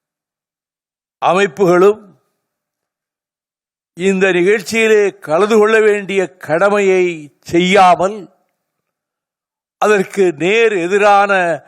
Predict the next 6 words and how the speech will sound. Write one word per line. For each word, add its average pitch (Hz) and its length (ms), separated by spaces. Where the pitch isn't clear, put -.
விமர்சனங்களை 196 880
இரண்டு 180 340
நாட்களாக 190 640
செய்தி 214 520
ஏடுகளுக்கு 180 680
தந்துவிட்டு 175 640